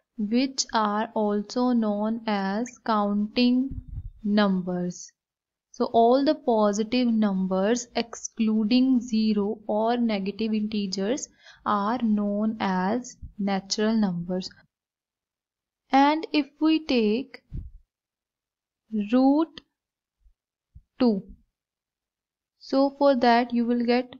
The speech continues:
one point four one four, which is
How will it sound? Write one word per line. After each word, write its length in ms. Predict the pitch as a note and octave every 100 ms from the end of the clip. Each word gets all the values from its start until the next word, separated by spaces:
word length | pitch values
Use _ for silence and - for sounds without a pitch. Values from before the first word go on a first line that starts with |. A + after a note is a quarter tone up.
| A#3
one 600 | G#3+ A3 A3 A#3 C4+ C#4+ - _ _ _ _ _ _ _ _ _ _ _ _ _ _ -
point 600 | A#3 A3 G#3+ A3 C4+ - _ _ _ _ _ -
four 380 | B3 A#3+ B3+ C#4 C#4 _ -
one 520 | G#3 G#3+ G#3+ A3+ A#3+ - - -
four, 340 | - A3+ G3 F#3+ - _ _ _ _ _ -
which 260 | A#3+ B3
is 260 | C#4 D4 C#4+